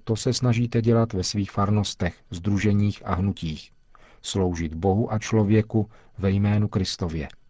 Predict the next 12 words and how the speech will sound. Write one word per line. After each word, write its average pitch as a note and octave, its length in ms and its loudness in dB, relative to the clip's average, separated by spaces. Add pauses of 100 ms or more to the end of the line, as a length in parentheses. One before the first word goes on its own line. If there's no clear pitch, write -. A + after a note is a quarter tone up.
(140)
Pokračujme B2+ 680 2
tedy B2+ 220 4
s G#2+ 60 0
důvěrou G2 500 0
na E2+ 100 -4
této F#2 320 -2
cestě - 480 -4 (320)
a F2 180 -2
zkoušky, G2+ 640 0
které F#2 340 -2
Pán F#2 280 -2
dopouští, G#2 800 -2